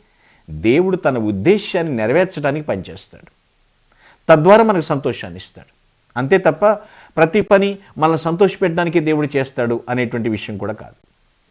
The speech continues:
ఇంకో తెలుసుకోవాల్సిన విషయం ఏమిటంటే, ఈ వచనము అందరికీ సంబంధించిందంటే అది కూడా కాదు. మరి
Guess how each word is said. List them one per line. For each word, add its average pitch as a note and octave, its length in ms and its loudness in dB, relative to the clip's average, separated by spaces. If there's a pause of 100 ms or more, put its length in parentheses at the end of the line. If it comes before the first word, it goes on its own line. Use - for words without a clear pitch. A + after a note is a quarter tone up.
(360)
ఇంకో F3+ 140 0
తెలుసుకోవాల్సిన A3+ 540 2
విషయం G3 260 -2
ఏమిటంటే, D3 640 -4 (720)
ఈ G3+ 120 2
వచనము F3 680 0 (120)
అందరికీ A3+ 360 2
సంబంధించిందంటే G3+ 840 -2
అది D3+ 160 4
కూడా E3 180 -2
కాదు. C3+ 340 -2 (1700)
మరి F3 260 2